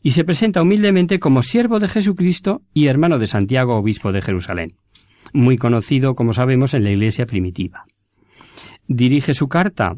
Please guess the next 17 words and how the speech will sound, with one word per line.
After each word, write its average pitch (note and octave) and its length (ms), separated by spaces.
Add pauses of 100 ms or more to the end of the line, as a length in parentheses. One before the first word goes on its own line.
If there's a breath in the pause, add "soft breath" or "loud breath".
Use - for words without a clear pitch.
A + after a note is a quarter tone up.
(120)
a G#2 120
los F#2+ 160
que G#2+ 120
Dios C3 240
en C3+ 80
su B2+ 100
amor C#3 240
llamó G2 240
a A#2 40
la D3+ 120
fe B3 220 (680 soft breath)
y B2 240
los A2+ 180
preservó A#2 460
uniéndolos C#3 500
a A#2 60
Jesucristo. F#2 680